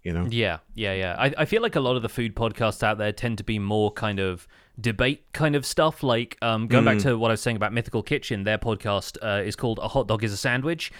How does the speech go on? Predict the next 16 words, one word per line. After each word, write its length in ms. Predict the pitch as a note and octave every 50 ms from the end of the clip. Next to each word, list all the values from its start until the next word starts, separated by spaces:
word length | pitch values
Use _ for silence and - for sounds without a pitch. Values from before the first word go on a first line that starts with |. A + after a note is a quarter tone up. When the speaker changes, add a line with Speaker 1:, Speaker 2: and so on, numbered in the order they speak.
| - - - -
Speaker 2:
and 260 | - A#2 A#2+ A#2 A2+
it's 140 | A2+ A2 -
basically 400 | - C3 B2 - B2 C3 B2+ B2+
all 260 | - B2 A#2+ A#2 A2+
stuff 300 | A2 - - B2+ A2 -
like 180 | A2 G#2 G2 -
that. 220 | - A#2+ G#2+ D#2
It's, 240 | D#2+ G#2 G#2 - -
like, 320 | A#2+ G#2+ G2 F#2+ - - - -
them 240 | C3+ A#2 A2+ A2+ A#2
debating 540 | G#2 A#2+ F#2+ B2 A#2+ A2 - B2 A2+ G#2 G2
kind 180 | - A2+ A2
of 80 | G2+ F#2
food 300 | - - B2 A#2 G#2+ -
things 280 | - A2 G2+ G2+ F#2 -
like, 220 | G#2+ G2+ F#2+ -